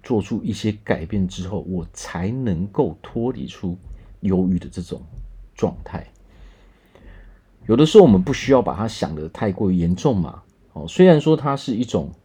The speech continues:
哦，医学上它是定义为是一种疾病，但是我们不需要把它定位为一个疾病。哦，当我们把它定位为一个很严重的疾病的时候，其实你的身体会做出反应，你反而更难去治愈了。哦，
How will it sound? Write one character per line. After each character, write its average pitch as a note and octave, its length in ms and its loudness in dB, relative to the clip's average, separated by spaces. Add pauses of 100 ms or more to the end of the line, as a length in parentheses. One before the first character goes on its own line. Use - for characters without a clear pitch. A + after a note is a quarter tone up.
(460)
哦， E2 120 -6
医 E3+ 160 4
学 B2 220 6
上 A#2+ 200 0
它 A2+ 140 -2
是 A2+ 140 -4
定 A2 260 2
义 A#2 100 2
为 F2+ 160 0
是 G#2 220 -6
一 G2+ 60 -2
种 C#2 200 -8
疾 D2+ 240 -12
病， E2+ 240 -4
但 C3+ 120 -2
是 D#3 80 -2
我 G#2+ 120 0
们 D#2 140 -4
不 D#3 160 -4
需 C#3 360 -4
要 C3+ 120 2
把 - 160 -10
它 G2+ 140 -8
定 G2+ 340 -2
位 G2+ 300 0
为 F2 200 -4 (120)
一 A2 80 -4
个 G2 160 -4 (100)
疾 - 280 -16
病。 F2+ 220 -4 (460)
哦， F#3 100 0
当 G3+ 220 4
我 C3 100 8
们 F#2 120 4
把 E2 120 -4
它 G2+ 100 -12
定 C3 180 2
位 A#2+ 80 2
为 F#2 160 0
一 G2+ 80 -2
个 F#2+ 180 -2
很 F2+ 240 0
严 F2+ 160 2
重 C3+ 160 -2
的 F#2+ 60 0
疾 F2+ 240 -6
病 A2 160 -2
的 F2+ 80 2
时 F2+ 120 -8
候， D2+ 160 -6 (1400)
其 - 160 -6
实 B2+ 140 0
你 G#2 120 4
的 F2+ 40 2
身 G#2+ 220 0
体 G#2 80 -4
会 E2+ 100 0
做 F#2+ 160 -4
出 F#2+ 100 -4
反 D#2+ 300 -10
应， D2 140 -10 (140)
你 A2 120 -2
反 D#2+ 340 -4
而 D#2+ 140 -10
更 F#2+ 240 4
难 D#2+ 180 -4
去 F#2 220 -6
治 F#2+ 260 -6
愈 D#2+ 260 -4
了。 - 100 -16 (720)
哦， - 180 -16